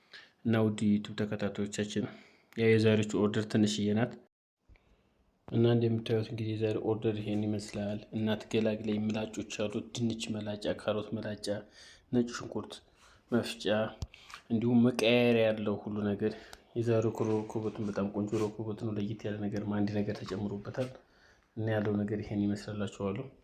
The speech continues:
ጥበብ ስኒ የሚባለው እንግዲህ ይሄን ይመስላል። ስድስቱ ሌላ ከለር፣ ስድስቱ ሌላ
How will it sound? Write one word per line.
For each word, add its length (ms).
ጥበብ 280
ስኒ 180
የሚባለው 420
እንግዲህ 240
ይሄን 200
ይመስላል። 380
ስድስቱ 380
ሌላ 240
ከለር፣ 260
ስድስቱ 340
ሌላ 180